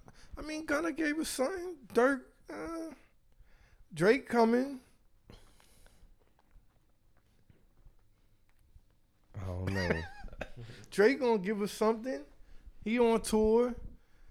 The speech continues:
Speaker 1: you know, cooking up. I mean, maybe we just getting older, man. It, we just, you know, it, but,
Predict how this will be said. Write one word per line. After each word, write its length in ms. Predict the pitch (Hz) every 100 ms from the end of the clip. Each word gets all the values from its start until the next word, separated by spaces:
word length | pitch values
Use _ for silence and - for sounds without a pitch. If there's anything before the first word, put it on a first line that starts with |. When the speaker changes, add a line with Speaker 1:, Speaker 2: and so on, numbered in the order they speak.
| - - - - -
Speaker 1:
you 180 | 190
know, 200 | 202 202
cooking 460 | 226 - 220 202 202
up. 280 | 196 220 - - - _ - - - _ - - - - 285
I 40 |
mean, 240 | - 240 226 196
maybe 200 | 247 269
we 120 | 240
just 200 | 202 185
getting 280 | 165 180 170
older, 360 | 143 120 101
man. 420 | 90 95 98 98 104 - _ - - - - - - _ - - - - - - _ _ _ _ _ _ _ _
It, 200 | 110 113
we 140 | 127 127
just, 340 | 120 139 127
you 120 | 127
know, 220 | 143 139
it, 120 | 117 107
but, 220 | 117